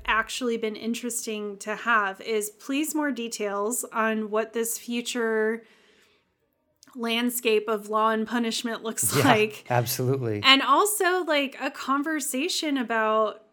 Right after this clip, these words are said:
Speaker 1: um, 'cause this is what Koch was saying. Koch is like, "The replicators, like, we know that there's food replicators, but we never talk about, like, what happened when they were first introduced and how did that change
Speaker 2: Yeah.
Speaker 1: everything for people."
Speaker 2: Yeah.
Speaker 1: And,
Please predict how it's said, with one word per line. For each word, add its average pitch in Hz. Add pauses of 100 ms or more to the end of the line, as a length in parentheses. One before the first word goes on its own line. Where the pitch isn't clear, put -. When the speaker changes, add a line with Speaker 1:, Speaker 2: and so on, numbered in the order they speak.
(100)
Speaker 1:
um, 226
'cause 269
this 349
is 320
what 320
Koch 302
was 285
saying. 214
Koch 247
is 262
like, 262
"The 285
replicators, 285
like, 247 (420)
we 277
know 285
that 311
there's 285
food 311
replicators, 220 (480)
but 285
we 320
never 320
talk 294
about, 294
like, 233
what 240
happened 285
when 254
they 233
were 233
first 247
introduced 247
and 220
how 220
did 233
that 240
change -
Speaker 2:
Yeah. -
Speaker 1:
everything 220
for 208
people." 214
Speaker 2:
Yeah. -
Speaker 1:
And, 214